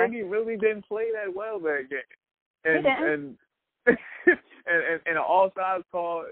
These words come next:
Speaker 1: and, and a, and, and by, by literally the fingertip of Julian Edelman, that game would have been over. So
Speaker 2: Yeah.
Speaker 1: I would say at that particular game, it was a lot of lucky breaks for Tom Brady, more so than him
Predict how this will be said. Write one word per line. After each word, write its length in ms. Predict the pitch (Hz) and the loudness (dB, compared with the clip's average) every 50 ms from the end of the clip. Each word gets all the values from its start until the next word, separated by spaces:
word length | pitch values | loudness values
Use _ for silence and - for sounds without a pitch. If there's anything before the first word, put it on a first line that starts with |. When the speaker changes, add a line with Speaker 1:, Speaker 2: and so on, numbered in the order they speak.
| 87 117 135 127 123 - - | -12 -12 -12 -12 -12 -12 -8
Speaker 1:
and, 220 | 156 151 147 143 | -8 -6 -6 -6
and 240 | 127 95 139 147 147 | -8 -8 -6 -4 -2
a, 200 | 143 139 135 135 - _ _ _ _ - | -2 0 -2 -2 -4 _ _ _ _ -6
and, 200 | 147 143 135 127 139 | -4 -4 -4 -2 -4
and 300 | 143 143 143 139 131 131 | -6 -6 -6 -6 0 4
by, 200 | 147 147 147 139 | 6 8 8 6
by 260 | 131 135 143 139 139 135 | 6 6 6 8 8 6
literally 640 | 139 143 170 175 165 160 151 147 147 143 135 - - _ 143 139 - 143 | 4 2 -2 0 0 0 0 -2 -4 -6 -8 -12 -16 _ _ _ -10 -6
the 100 | 143 139 - - | -6 -6 -6 -6
fingertip 500 | 160 160 156 156 160 147 - - 165 151 - | -6 -6 -4 -4 -6 -6 -4 -4 -6 -4 -2
of 100 | 147 139 135 131 135 139 | -4 -4 -4 -8 -10 -6
Julian 380 | 147 156 160 160 156 151 147 139 156 | -4 -4 -4 -4 -4 -6 -4 -4 -2
Edelman, 440 | 175 175 170 156 147 147 143 139 131 117 131 | -2 -2 -4 -4 -6 -6 -8 -8 -10 -6 -4
that 260 | 139 147 156 151 143 | -2 -2 -2 -4 -6
game 160 | 160 156 156 | -8 -8 -4
would 140 | 151 151 147 | -4 -2 -4
have 100 | 151 139 | -4 -6
been 160 | 147 143 143 139 | -10 -12 -10 -8
over. 380 | 127 147 175 185 170 147 - - - - _ _ _ _ - _ _ _ _ _ _ 175 - | -4 -2 -2 -2 -2 -4 -6 -10 -10 -12 _ _ _ _ -20 _ _ _ _ _ _ -6 2
So 180 | - 165 151 - | 6 8 8 10
Speaker 2:
Yeah. 160 | - 190 175 - | 8 8 8 6
Speaker 1:
I 140 | - 156 185 | 6 6 6
would 160 | 226 226 220 - - | 6 2 0 0 2
say 300 | 185 180 180 175 165 139 - - - | 4 4 4 4 2 0 -2 -2 0
at 360 | 139 147 147 139 127 104 110 | 2 4 4 2 0 -2 0
that 240 | 143 151 165 - - | 2 2 2 0 -2
particular 460 | 208 180 - 202 202 208 196 202 190 | -6 -4 -2 -2 -2 -2 -2 -2 -2
game, 320 | 185 196 202 208 208 190 175 | -4 -4 -6 -6 -6 -8 -6
it 60 | 170 | -6
was 140 | 170 165 160 | -4 -2 -2
a 20 | |
lot 340 | 156 143 147 156 165 180 175 165 | 0 0 0 2 2 2 2 2
of 200 | 156 143 139 143 | 2 0 0 -2
lucky 400 | 151 165 170 - 175 160 151 139 | -2 -2 -2 -4 -6 -8 -4 0
breaks 300 | 143 160 170 160 - - | 2 2 2 0 0 -4
for 120 | 147 139 | -6 -6
Tom 360 | 135 - 139 139 139 139 139 | -4 -6 -6 -6 -6 -6 -4
Brady, 360 | 139 139 139 123 101 - - | -2 -2 -2 -2 -2 -4 -8
more 300 | - 139 143 147 143 143 - | -6 -4 -2 0 0 0 2
so 220 | - 147 143 143 143 | 2 2 4 4 2
than 160 | 135 127 139 | 0 -2 -4
him 440 | - 156 151 151 147 143 139 139 - | -2 -2 0 0 0 -2 -4 -8 -10